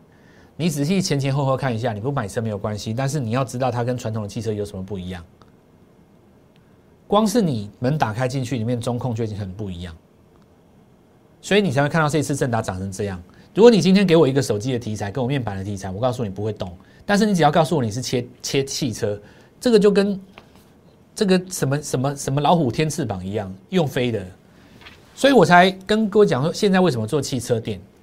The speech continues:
三根涨停，先恭喜各位，今天拉第四根涨停，全国最强，对不对？如果今天我不是在第一根这样告诉你，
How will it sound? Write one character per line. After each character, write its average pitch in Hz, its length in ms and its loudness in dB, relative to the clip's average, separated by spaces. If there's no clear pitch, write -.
三 208 220 2
根 226 120 4
涨 123 180 0
停， 120 120 -2
先 156 180 -2
恭 151 140 2
喜 123 140 -4
各 110 180 -2
位， 104 140 -4
今 95 180 -4
天 160 100 2
拉 147 140 4
第 147 140 0
四 135 160 -4
根 123 160 -2
涨 98 180 -6
停， 92 220 -10
全 117 260 -6
国 120 140 0
最 117 160 -2
强， 95 200 -10
对 151 100 2
不 123 60 0
对？ 110 280 0
如 214 120 2
果 233 100 12
今 208 120 8
天 240 80 12
我 170 100 8
不 135 100 2
是 151 60 0
在 185 160 6
第 175 160 2
一 170 40 2
根 160 140 4
这 156 80 2
样 147 120 2
告 139 120 4
诉 123 160 -2
你， 92 180 -10